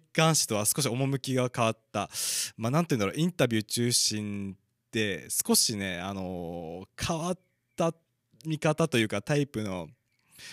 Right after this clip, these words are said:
こう、月刊誌ですね。な-、こういうなんか幅の広さがさすがバスケットボール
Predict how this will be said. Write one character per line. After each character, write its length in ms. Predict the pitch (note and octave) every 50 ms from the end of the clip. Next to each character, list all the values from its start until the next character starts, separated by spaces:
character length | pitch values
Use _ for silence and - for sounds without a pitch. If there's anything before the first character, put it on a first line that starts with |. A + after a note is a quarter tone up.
| - - - _ _ _ _ _ _ _ _ _ _ _ _
こ 140 | - - A2
う、 20 | G#2+
月 160 | G#2 G2+ - _
刊 180 | - C3 B2 B2
誌 140 | A#2+ - G2
で 100 | F2+ F2
す 100 | - F#2+
ね。 400 | G2+ A2+ A#2 G#2+ F#2+ E2+ D2 - - - - - - - - - - - - - _ _ -
な-、 100 | D3+ C#3+ - _ _ _ _ _
こ 220 | - - B3 C4+
う 60 | C4+ B3
い 420 | A#3+ B3 A#3+ A#3 A3+ G3 B2+ G2+
う 120 | A2 C3+
な 120 | F3+ G3 G3+
ん 40 | F3
か 80 | D3
幅 260 | B2+ E3 F3+ F3+ G#3+
の 80 | G#3+ G#3
広 220 | F3+ - G#3 F#3+
さ 80 | - D3
が 60 | C3
さ 100 | - -
す 100 | B2+ -
が 100 | B2+ C3
バ 120 | B2 C3 C3+
ス 80 | -
ケ 100 | - D3
ッ 20 | C3+
ト 100 | - -
ボ 180 | B2+ C3 C3+ C3+
ー 40 |
ル 340 | C3 C3 B2 A#2 G2 E2+ -